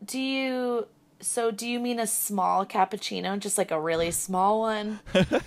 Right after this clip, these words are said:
Speaker 1: And she was like, and she just got so,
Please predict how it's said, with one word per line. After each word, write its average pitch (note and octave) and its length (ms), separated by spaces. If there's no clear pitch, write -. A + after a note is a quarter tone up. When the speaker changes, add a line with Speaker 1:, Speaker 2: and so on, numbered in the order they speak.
Speaker 1:
And A3+ 140
she B3 140
was A3 160
like, F#3+ 400
and G3+ 160
she G3 280
just F3+ 280
got F3 260
so, - 540